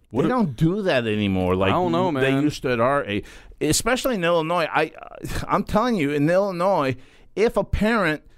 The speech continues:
Speaker 1: Oh, big
Speaker 2: doesn't
Speaker 1: trouble.
Speaker 2: even know, but has something like that at the house,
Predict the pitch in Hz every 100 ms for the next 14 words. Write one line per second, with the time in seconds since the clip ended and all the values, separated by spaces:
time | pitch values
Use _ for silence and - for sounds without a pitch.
0 | - - _ _ - 104 98 104 262 262
1 | 247 202 151 143 139 123 135 135 143 131
2 | 196 233 - - 190 - 160 156 156 156
3 | 151 123 147 156 143 175 202 175